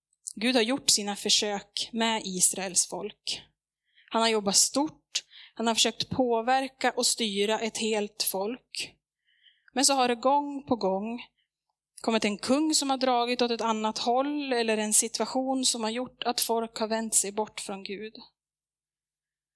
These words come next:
På många sätt har Israels folk genom historien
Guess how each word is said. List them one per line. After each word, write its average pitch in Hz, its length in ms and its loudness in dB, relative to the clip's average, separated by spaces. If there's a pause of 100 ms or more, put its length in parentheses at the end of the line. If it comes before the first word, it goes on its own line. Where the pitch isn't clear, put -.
(140)
På 233 80 2
många 269 240 2
sätt - 420 0
har 254 280 2
Israels 208 640 2
folk 202 540 -6
genom 226 420 -2
historien 208 640 0